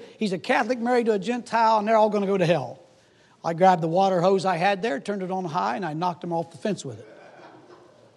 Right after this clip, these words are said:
And, uh, they both were on their way to hell. Well, they're about half mad. I can hear 'em.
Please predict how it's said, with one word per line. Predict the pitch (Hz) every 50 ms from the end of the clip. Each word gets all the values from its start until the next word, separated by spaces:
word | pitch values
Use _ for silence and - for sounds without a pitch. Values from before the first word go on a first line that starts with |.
| _ _ _ _ _ _ -
And, | 208 185 185 185
uh, | 185 175 165 156 175
they | 165 165
both | 165 143 220 254 254
were | 175 165 160
on | 156 156 156
their | 147 143
way | 151 147
to | 131 131
hell. | 131 143 123 - - - _ _ _ _ _ _ _ _ -
Well, | - 180
they're | 196 269
about | 311 254 240 233 190
half | 208 240 233 208 160
mad. | 202 226 240 240 240 233
I | 214 202
can | - 202 185
hear | 180 214
'em. | 208 175 151